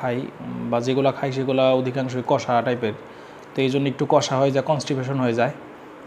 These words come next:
তো এই জন্যে এই সবগুলো বিষয়ে তোকমা এগুলো খাইতে হয়। তো এই জন্যে মাত্র কিনে নিয়ে আসলাম এই সবগুলো বসি, তোকমা, এরপর চিয়া সিড, এটা মার ছিল। তো এখন এগুলা খাবো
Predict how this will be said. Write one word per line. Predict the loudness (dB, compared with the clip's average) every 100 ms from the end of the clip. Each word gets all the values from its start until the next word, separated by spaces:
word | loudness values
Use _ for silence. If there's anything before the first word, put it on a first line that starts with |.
| -10
তো | -2
এই | 0
জন্যে | 0 0 0 0 2 2 0
এই | -2
সবগুলো | -6 -4 -2 -2
বিষয়ে | -2 -2 -2 -4 -6 -6
তোকমা | -6 -2
এগুলো | -2 -2
খাইতে | -2 -2 -2
হয়। | -4 -4 -10 -14 -4
তো |
এই | -2
জন্যে | 0 0 2 2
মাত্র | 2 0 -2 -4
কিনে | -2
নিয়ে | 0 0
আসলাম | 0 -4 -4 -10 -18 -20 -20 -14 -6
এই |
সবগুলো | -2 -2 0 2
বসি, | 0 0 0 0 0
তোকমা, | -2 2 2
এরপর | 2 2 0 2
চিয়া | 4 4
সিড, | 2 -2
এটা | 0
মার | 2 2
ছিল। | 0 -2 0 -2 -4 -16 -18 -20 -20 -8
তো | 0
এখন | 2 2 2 2 2 0 -6 -14 -6
এগুলা | -2 0
খাবো | 2 2 2 0